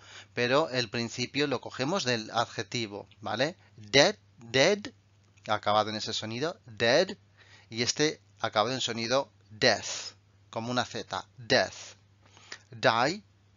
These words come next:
dead, death. Y, ya para acabar, os comentaré que es muy fácil también equivocarse con el died.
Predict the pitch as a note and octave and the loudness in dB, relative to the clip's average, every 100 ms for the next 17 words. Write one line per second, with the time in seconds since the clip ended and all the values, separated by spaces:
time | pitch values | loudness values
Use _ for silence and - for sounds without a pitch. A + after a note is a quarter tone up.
0 | _ _ _ _ _ A2+ G#2+ A2 B2 D#3+ | _ _ _ _ _ -6 0 4 4 2
1 | - _ _ _ - - - A2+ B2+ G2+ | -4 _ _ _ -20 -20 -20 2 4 4
2 | - - - - _ _ _ - - - | 2 -10 -14 -20 _ _ _ -20 -20 -20
3 | _ F#3 G3 A3+ - _ _ _ _ - | _ -2 0 -2 -10 _ _ _ _ -12
4 | - G2 A2 G#2+ B2+ C3+ C#3+ D#3+ - F3+ | -8 -6 -4 -2 2 4 4 2 -2 -6
5 | - F3 F3 D#3 D3+ D3+ C3 C#3+ C#3 C3+ | -2 -2 0 2 2 0 -2 -4 -2 -2
6 | C3 C3+ C3+ B2 B2 C3 C3+ B2+ A2 - | -4 -4 -4 -2 -2 -4 -6 -4 -4 -6
7 | C3+ C#3 A2+ G#2+ A#2+ G#3 C#3 | -8 -6 -8 -6 -2 0 -2